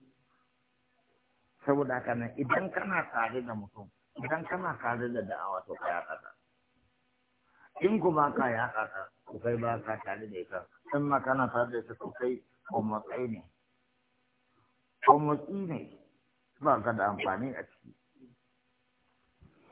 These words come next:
Wa shay'a ainihin mayyitahu. Wa a'ina da'ifahu. Bi quwwakuma.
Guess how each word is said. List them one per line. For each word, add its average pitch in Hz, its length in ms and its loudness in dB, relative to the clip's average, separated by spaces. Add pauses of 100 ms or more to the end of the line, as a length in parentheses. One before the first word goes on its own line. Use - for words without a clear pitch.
(300)
Wa 131 140 2
shay'a 135 680 8 (220)
ainihin 143 500 4 (140)
mayyitahu. 117 640 2 (2000)
Wa 110 140 10 (160)
a'ina 110 720 2 (240)
da'ifahu. 95 680 0 (2500)
Bi 101 200 0
quwwakuma. 92 760 0